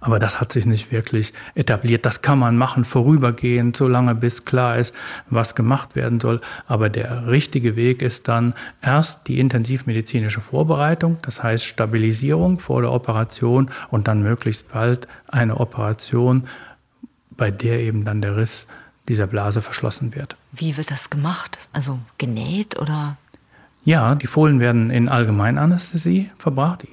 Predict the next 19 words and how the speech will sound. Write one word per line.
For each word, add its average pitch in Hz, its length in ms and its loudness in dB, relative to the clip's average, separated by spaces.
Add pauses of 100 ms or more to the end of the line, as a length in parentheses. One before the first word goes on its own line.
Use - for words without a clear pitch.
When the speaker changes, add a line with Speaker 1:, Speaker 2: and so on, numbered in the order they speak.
Speaker 1:
Die 123 60 -4
sind 117 340 0 (120)
wie 131 180 4
bei 120 160 2
einer 120 420 2
Operation 123 640 2
des - 400 -2
Menschen 131 460 0
natürlich 117 400 0
vollständig 117 800 -2
bewusstlos. 160 760 0 (480)
Und 131 80 4
dann 139 160 4
wird 151 100 2
die 127 60 0
Bauchhöhle 131 560 2
geöffnet. 156 640 2 (880)
Die 117 140 -2
Blase 120 840 0